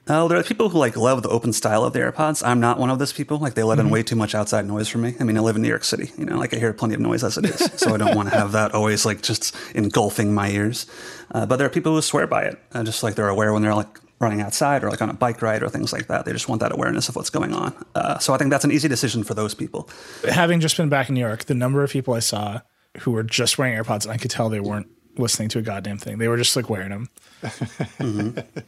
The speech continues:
Speaker 2: Or just, like, wearing one.
Speaker 1: <laughs>
Speaker 2: I can't, all right, if
Speaker 1: Yeah.
Speaker 2: that's, like, your vibe, right? You're just gonna leave these things in your ears all the time. You can't sew everything out. Okay, buy it. But it's still just, like, crazy to me.
Speaker 1: Right, right. So the open style is, like, an easy thing, uh, for those that, uh, set those apart. But as far as,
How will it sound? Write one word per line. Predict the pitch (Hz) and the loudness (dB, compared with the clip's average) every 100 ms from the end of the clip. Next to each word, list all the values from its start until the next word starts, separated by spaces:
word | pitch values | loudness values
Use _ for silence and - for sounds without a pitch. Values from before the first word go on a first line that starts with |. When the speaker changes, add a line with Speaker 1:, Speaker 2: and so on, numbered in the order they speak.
| - | 0
Speaker 2:
Or | 143 | 2
just, | 143 | 4
like, | 139 | 4
wearing | 131 139 | 4 4
one. | 139 117 | 4 2
Speaker 1:
<laughs> | 98 104 - 170 - - 147 - - 233 - 175 - | 0 -4 -4 -4 -4 -4 -6 -4 -4 -4 -4 -6 -2
Speaker 2:
I | - 196 | 2 4
can't, | 247 233 | 6 6
all | |
right, | 262 254 240 214 | 6 6 4 4
if | |
Speaker 1:
Yeah. | 202 | 6
Speaker 2:
that's, | 226 240 | 6 4
like, | 226 | 4
your | 220 | 4
vibe, | 180 131 107 101 | 4 2 -2 -2
right? | 131 131 | 0 2
You're | 147 | 2
just | 151 | 2
gonna | 147 | 4
leave | 165 190 | 4 4
these | 196 | 2
things | 190 165 | 2 2
in | 160 | 2
your | |
ears | 147 135 | 2 2
all | 123 | 0
the | |
time. | 120 113 110 | -2 -4 -4
You | |
can't | 110 139 120 | -2 -2 0
sew | 127 | 0
everything | 117 120 | 0 -6
out. | 98 - | -8 -4
Okay, | - 110 | -2 -2
buy | 95 - | -4 -8
it. | - _ _ _ _ _ - | -16 _ _ _ _ _ -4
But | 107 - - | -4 -4 -2
it's | 156 - | 2 4
still | 185 | 4
just, | 147 131 | 4 2
like, | 107 - | 0 -2
crazy | - 117 113 | 0 0 -2
to | 127 | -8
me. | 160 - - | -12 -14 -2
Speaker 1:
Right, | 113 | 0
right. | 113 110 | 2 2
So | |
the | 147 | 2
open | 180 160 | 4 4
style | - 117 110 | 4 4 4
is, | 110 | 2
like, | 113 | 0
an | |
easy | 120 110 110 | 0 0 -2
thing, | 110 107 107 - | 0 0 0 -2
uh, | 107 | -2
for | 107 | 0
those | 104 110 107 | 0 0 -2
that, | 110 107 - - | -2 -4 -8 -6
uh, | 117 | -4
set | - 110 | -2 -2
those | 110 | -2
apart. | - - - - | -2 0 -2 0
But | 123 117 | 2 2
as | 113 | 4
far | 147 | 4
as, | 120 - | 2 0